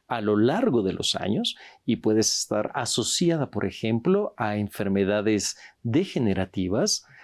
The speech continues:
como puede ser la enfermedad de Parkinson o enfermedades metabólicas, clásicamente diabetes mellitus.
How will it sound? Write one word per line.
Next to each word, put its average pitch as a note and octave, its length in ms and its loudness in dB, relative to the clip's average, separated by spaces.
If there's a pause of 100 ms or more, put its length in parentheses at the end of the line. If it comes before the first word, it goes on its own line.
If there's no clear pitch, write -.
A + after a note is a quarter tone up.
(180)
como G2+ 260 0
puede G#2 240 2
ser G#2+ 460 0
la G#2+ 100 0
enfermedad F#2+ 400 -4
de F#2+ 120 -2
Parkinson D3+ 760 0 (320)
o B3 340 0
enfermedades B2 840 0
metabólicas, C#3+ 1040 2 (340)
clásicamente G#2 840 0
diabetes G2 680 0
mellitus. - 580 -4